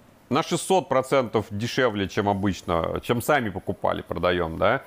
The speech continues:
А, всё равно это получается дорого, и налоги съедают почти всё. Там уже надо что-то мутить, чтобы выжить, а, с налоговой, да, а мутить я,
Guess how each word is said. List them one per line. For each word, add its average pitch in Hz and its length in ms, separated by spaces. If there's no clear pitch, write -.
А, 95 720
всё - 140
равно 147 160
это 98 100
получается 117 520
дорого, 147 480
и 110 180
налоги 113 420
съедают 98 480
почти 90 280
всё. 82 280
Там 90 200
уже 95 140
надо 101 200
что-то 104 240
мутить, 117 520
чтобы 113 300
выжить, 117 460
а, - 180
с - 100
налоговой, 107 560
да, 127 260
а - 20
мутить 117 460
я, 104 500